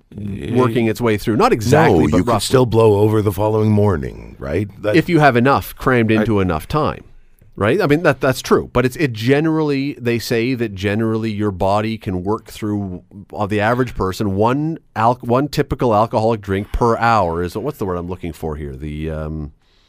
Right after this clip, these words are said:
Speaker 2: that your body can deal with it. Anyway, but, but metabolize, thank you. You can metabolize one drink per hour, the average person, not everybody,
Speaker 1: Mm-hmm.
Speaker 2: but you have six of them in an hour. Yeah, you can have six in an hour at midnight, and in the morning you wake up and you're still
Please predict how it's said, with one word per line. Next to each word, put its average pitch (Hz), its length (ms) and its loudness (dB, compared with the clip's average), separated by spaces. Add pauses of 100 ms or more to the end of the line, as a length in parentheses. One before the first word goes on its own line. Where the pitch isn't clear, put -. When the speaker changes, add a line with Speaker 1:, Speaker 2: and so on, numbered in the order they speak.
(180)
Speaker 2:
that 92 100 -6
your 87 100 -4
body 85 260 -4
can 82 180 -8
deal 80 240 -8
with 71 120 -16
it. - 80 -14
Anyway, 104 220 -4 (580)
but, 120 400 0
but 123 200 0 (440)
metabolize, 117 640 2
thank 113 240 0
you. 85 80 -6
You 80 160 -8
can 110 100 -4
metabolize 113 560 0
one 120 300 0
drink 113 360 -4
per 113 200 -2
hour, 92 300 -2
the 110 160 -6
average 127 440 0
person, 82 300 -6
not 101 160 -2
everybody, 85 440 -2
Speaker 1:
Mm-hmm. 90 60 -8
Speaker 2:
but 147 120 -2
you 135 100 -2
have 98 140 -2
six - 280 -4
of 135 60 -6
them 101 160 0
in 90 80 0
an 82 100 -2
hour. 76 400 -8 (680)
Yeah, 156 140 0
you 95 180 -4
can 123 120 0
have 107 80 -2
six 156 240 -4
in 117 40 0
an 113 80 0
hour 123 280 2
at 82 80 -4
midnight, 107 420 -2
and 95 300 -6
in 101 60 -6
the 104 60 0
morning 117 320 2
you 92 80 -2
wake 101 200 -2
up 107 180 -2
and 95 100 -2
you're 85 80 -2
still 95 520 -2